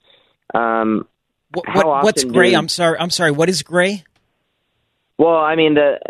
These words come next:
Speaker 1: the, the wood for a period of time was looking a touch, you know, grayer than brown. I didn't know if that was normal or, uh, or if that was, like, a, a bad sign of the tree health. I, I'm wondering, like, what a healthy pomegranate tree
Speaker 2: How,
Speaker 1: is
Speaker 2: how do
Speaker 1: supposed
Speaker 2: the
Speaker 1: to look
Speaker 2: leaves
Speaker 1: like.
Speaker 2: look?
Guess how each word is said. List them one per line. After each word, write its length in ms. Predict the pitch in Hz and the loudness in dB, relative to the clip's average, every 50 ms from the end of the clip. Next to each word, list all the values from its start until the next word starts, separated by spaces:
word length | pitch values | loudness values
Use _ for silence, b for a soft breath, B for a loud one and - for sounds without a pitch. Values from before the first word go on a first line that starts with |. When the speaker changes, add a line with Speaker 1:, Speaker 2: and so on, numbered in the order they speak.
| - | -12
Speaker 1:
the, 300 | - 95 131 151 151 135 | -6 -2 0 0 2 2
the 100 | 120 151 | 2 2
wood 280 | 151 160 190 208 190 160 | 2 2 2 2 0 0
for 100 | - 170 | 0 0
a 60 | 147 123 | 0 0
period 260 | - 156 147 139 135 | 2 2 2 2 2
of 100 | 135 131 | 0 0
time 180 | 151 139 135 | 0 -2 0
was 120 | 135 127 120 | 0 0 2
looking 300 | 135 135 123 139 123 120 | 2 0 2 2 2 2
a 120 | 117 110 | 2 0
touch, 280 | - - 139 123 113 - - - - - _ _ _ | -2 -2 -2 -2 -2 -4 -8 -14 -16 -16 _ _ _
you 180 | - - 123 120 | -4 0 2 2
know, 120 | 110 107 104 | 2 2 0
grayer 420 | 90 110 120 123 123 123 117 113 | 0 0 2 2 2 2 2 2
than 280 | 101 110 104 104 101 - - | 2 0 0 0 0 -2 -2
brown. 680 | - 98 92 117 120 117 113 107 101 98 98 98 101 - | -4 -2 -2 0 0 0 0 0 0 0 0 0 0 0
I 100 | - 107 | 0 2
didn't 200 | 110 113 117 92 | 2 2 2 2
know 140 | 107 110 110 | 2 2 2
if 60 | 101 | 2
that 160 | - 113 107 - | 0 0 0 2
was 140 | 107 104 95 | 2 0 2
normal 680 | 104 113 113 120 117 117 117 117 113 113 117 117 113 117 - | 2 0 2 2 2 2 2 2 2 2 0 -2 -4 -6 -4
or, 320 | - 104 101 98 98 98 | 0 2 2 2 2 2
uh, 340 | 95 95 95 95 95 98 101 - _ _ _ _ _ _ _ _ _ _ _ _ _ _ _ _ _ _ _ - | 2 2 2 0 0 -2 -4 -6 _ _ _ _ _ _ _ _ _ _ _ _ _ _ _ _ _ _ _ 0
or 200 | 113 113 113 110 | 0 2 2 2
if 80 | 104 - | 0 0
that 180 | 120 113 107 | 0 0 0
was, 120 | 107 107 - | 0 0 0
like, 160 | 113 107 - 113 | 0 0 0 0
a, 180 | 104 104 98 - - | 0 0 0 0 0
a 40 | 104 | 0
bad 340 | 95 101 117 113 110 104 98 - | 0 0 0 0 -2 -4 -4 -4
sign 240 | - 120 110 113 110 | -4 -2 0 0 0
of 100 | 107 101 | 0 0
the 100 | 92 98 | -2 -4
tree 320 | - - - 120 113 110 113 | -4 -2 0 2 2 2 2
health. 320 | 117 113 110 110 110 107 - | 2 2 2 0 0 0 0
I, 120 | 120 113 107 | 0 0 2
I'm 160 | - 123 135 | 2 0 0
wondering, 420 | 151 170 170 156 135 123 120 113 - | 0 2 2 2 2 2 2 0 2
like, 200 | - 117 117 - - | 2 2 0 0 0
what 200 | - 113 127 123 | 0 0 2 2
a 80 | 120 110 | 0 0
healthy 360 | 120 127 127 123 - 120 104 | 0 -2 -2 -2 0 -2 -2
pomegranate 720 | 95 - 123 120 117 113 107 92 104 101 101 98 101 95 - - | -2 -2 -2 -2 -2 -2 0 2 2 2 2 2 0 -2 -4 -2
tree 160 | - 110 101 | 0 2 2
Speaker 2:
How, 60 | 98 | 2
Speaker 1:
is 60 | 95 - - | 2 -2 -6
Speaker 2:
how 200 | - - 190 196 | -4 -2 -2 -2
do 40 | 208 | 0
Speaker 1:
supposed 60 | 175 | 0
Speaker 2:
the 40 | 202 | 0
Speaker 1:
to 40 | |
look 80 | 185 170 | 0 0
Speaker 2:
leaves 220 | 175 185 190 156 | 0 0 -2 -2
Speaker 1:
like. 100 | - - | -4 -4
Speaker 2:
look? 320 | 135 127 117 - _ - | -4 -4 -4 -6 _ -18